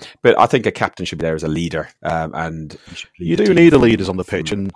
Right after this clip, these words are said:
Speaker 2: when you look at Socrates and even Lichtsteiner, you see them and you see how
Speaker 1: Of
Speaker 2: they
Speaker 1: course.
Speaker 2: point and shout at other people and try and move them into position. That's leadership.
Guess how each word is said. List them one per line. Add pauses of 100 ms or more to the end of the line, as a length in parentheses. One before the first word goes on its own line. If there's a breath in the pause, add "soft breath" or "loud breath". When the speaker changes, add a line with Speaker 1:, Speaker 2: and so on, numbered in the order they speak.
(300 loud breath)
Speaker 2:
when
you
look
at
Socrates
and
even
Lichtsteiner,
you
see
them
and
you
see
how
Speaker 1:
Of
Speaker 2:
they
Speaker 1:
course.
Speaker 2:
point
and (480 soft breath)
shout
at
other
people
and
try
and
move
them
into
position.
That's
leadership.